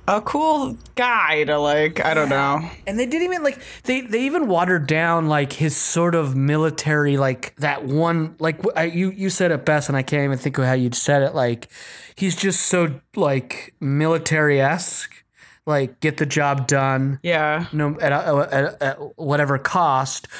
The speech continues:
Speaker 2: which sort of rubs other characters like Liz specifically, and maybe a little bit of Kate the wrong way, but mostly Liz.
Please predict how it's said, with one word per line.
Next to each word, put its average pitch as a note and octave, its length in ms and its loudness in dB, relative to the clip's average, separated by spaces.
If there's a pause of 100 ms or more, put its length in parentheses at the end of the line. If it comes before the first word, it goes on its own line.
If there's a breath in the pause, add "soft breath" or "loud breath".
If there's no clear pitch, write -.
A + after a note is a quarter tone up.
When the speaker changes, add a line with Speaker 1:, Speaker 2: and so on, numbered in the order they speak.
Speaker 2:
which F3+ 160 0
sort F#3 220 2
of D3+ 160 2
rubs D3+ 300 2
other C#3+ 200 2
characters D#3 580 0
like C3 200 0
Liz E3 640 0
specifically, D3+ 800 -2
and C#3+ 100 2
maybe D3+ 220 2
a D3 80 2
little D3 200 2
bit C#3 120 0
of B2+ 160 -6
Kate D#3+ 480 -2 (520 loud breath)
the D3+ 120 -2
wrong C#3 340 2
way, C3 640 2
but D3 140 0
mostly D#3 340 0
Liz. C3 540 0